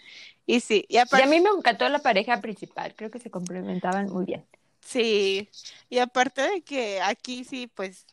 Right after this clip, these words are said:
Speaker 1: ya, a-, aprovechando que era una empresa de marketing, pues, a todo lo que daba el product placement, ¿no? <laughs>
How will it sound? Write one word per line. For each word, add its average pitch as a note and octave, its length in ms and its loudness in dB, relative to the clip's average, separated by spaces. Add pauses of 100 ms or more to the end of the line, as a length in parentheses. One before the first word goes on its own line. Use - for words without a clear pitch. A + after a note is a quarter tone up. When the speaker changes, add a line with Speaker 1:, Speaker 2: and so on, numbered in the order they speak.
(180)
Speaker 1:
ya, G3 440 0
a-, F#3+ 180 -4 (140)
aprovechando G#3 1000 -6
que A#3 180 -6
era G#3+ 160 -4
una A3 140 -12
empresa A3 400 -12
de A3+ 160 -10
marketing, B3+ 520 -14
pues, G#3+ 240 -10 (320)
a A3 120 0
todo G3 240 2
lo A3+ 180 0
que G3+ 120 -8
daba G3 200 -2
el A3+ 80 -4
product G#3+ 420 -6
placement, G#3+ 560 -8
¿no? A3 220 -8
<laughs> C4+ 360 0